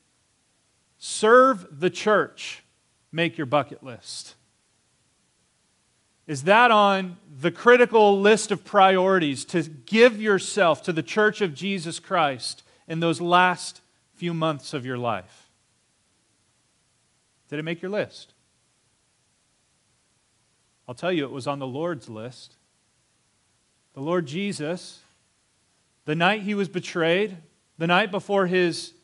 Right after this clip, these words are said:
trial and death, what did we find him doing?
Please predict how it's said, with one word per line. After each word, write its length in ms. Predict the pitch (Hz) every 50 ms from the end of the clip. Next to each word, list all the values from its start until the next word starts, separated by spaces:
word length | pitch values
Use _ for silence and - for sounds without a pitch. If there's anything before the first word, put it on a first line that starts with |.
| _ _ _
trial 500 | - - 190 175 180 185 190 196 202 202
and 200 | 185 170 165 151
death, 500 | 151 160 160 170 196 226 220 - _ _ _ _ _ _ _ _ _ _ _ _ _ _ _ _ _ _
what 140 | - 175 214
did 100 | 240 220
we 140 | 233 226
find 280 | 190 - 202 202 208 196
him 140 | 202 208 202
doing? 400 | 185 208 214 220 196 135 101